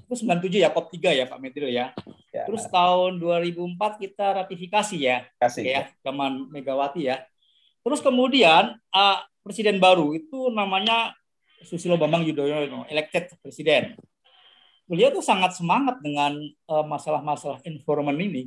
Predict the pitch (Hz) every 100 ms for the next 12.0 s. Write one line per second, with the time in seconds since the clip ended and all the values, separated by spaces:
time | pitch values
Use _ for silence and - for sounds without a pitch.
0 | 113 113 123 175 - _ _ _ _ -
1 | 170 143 139 165 139 147 143 139 135 131
2 | 135 131 135 139 139 135 135 135 135 131
3 | 131 127 117 _ _ _ _ _ _ -
4 | 135 135 135 135 196 175 180 185 - -
5 | - 175 175 156 170 - - 262 262 -
6 | 147 127 95 - _ _ _ _ - 175
7 | 208 226 147 127 143 160 180 202 202 196
8 | - - 220 220 156 143 139 135 131 135
9 | 139 151 156 156 151 160 185 185 160 131
10 | 113 113 - - 143 139 214 180 208 190
11 | 208 170 202 226 - - - 180 135 127